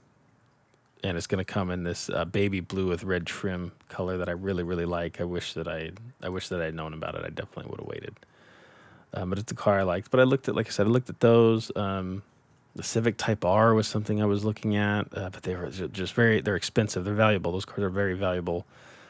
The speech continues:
um, and people were, are willing to pay a lot for 'em. So that wasn't a car that was, uh, unfortunately, was gonna be an option. Uh, the newer ones, not, I wasn't gonna get anything too old. Uh, the, I like the new Accords. I really like the way the new Accords looked,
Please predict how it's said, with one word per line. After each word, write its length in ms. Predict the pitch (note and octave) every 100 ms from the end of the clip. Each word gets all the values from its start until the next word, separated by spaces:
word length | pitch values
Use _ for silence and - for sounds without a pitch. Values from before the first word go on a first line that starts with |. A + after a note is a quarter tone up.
| -
um, 240 | G#2+ G#2 F#2
and 80 |
people 280 | F#2 G#2+ G2+
were, 180 | F#2+ F#2+
are 80 | F#2
willing 240 | F#2+ F#2 F2+
to 60 |
pay 140 | - F2+
a 60 |
lot 200 | F2+ -
for 180 | - F2+
'em. 100 | F2
So 120 | -
that 140 | G2 B1
wasn't 260 | F2 F2+
a 40 | E2
car 300 | - F#2 F2
that 100 | B1+
was, 320 | F#2 - - _
uh, 80 | -
unfortunately, 460 | - - F#2+ - B1+
was 80 | F#2+
gonna 140 | F2+
be 120 | E2+
an 100 | D#2+
option. 500 | - D#2+ - D#2+ D#2+ - _ _
Uh, 100 | F2+
the 140 | F2+ A#2
newer 320 | G#2+ F#2 F#2
ones, 440 | F2 D#2+ - - -
not, 180 | E2+
I 80 | F2
wasn't 240 | F#2+ F#2 E2
gonna 120 | D#2+
get 120 | E2
anything 280 | E2 G2 F#2
too 160 | -
old. 300 | - E2 - -
Uh, 160 | F#2
the, 160 | E2 E2+
I 60 | D#2+
like 160 | F#2+
the 120 | - G#2+
new 120 | G2
Accords. 460 | F2+ G2 G2 G2
I 40 | E2+
really 340 | F2 F#2 F#2
like 200 | F#2 F#2+
the 80 | F#2+
way 80 | F#2
the 80 | F2+
new 120 | D#2+
Accords 400 | - - E2 F2+
looked, 440 | E2 E2 - -